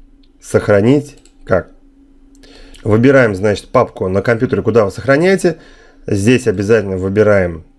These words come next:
S V G. Ставим галочку «Использовать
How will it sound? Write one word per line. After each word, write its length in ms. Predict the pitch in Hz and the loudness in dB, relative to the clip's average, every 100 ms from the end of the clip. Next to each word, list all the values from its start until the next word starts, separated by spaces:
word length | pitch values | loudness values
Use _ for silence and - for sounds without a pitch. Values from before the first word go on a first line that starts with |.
| _ _ _ - - - - | _ _ _ -20 -20 -20 -6
S 240 | 107 95 | -4 -2
V 120 | 101 98 | -2 -2
G. 380 | 95 123 175 190 _ _ _ _ - - - - - | 2 0 0 -4 _ _ _ _ -20 -20 -20 -20 -20
Ставим 380 | - - 113 98 | -6 0 0 0
галочку 540 | 98 110 98 - 98 | 0 0 0 -8 -10
«Использовать 720 | 92 98 - 120 95 92 - | -8 -8 0 0 2 -4 -6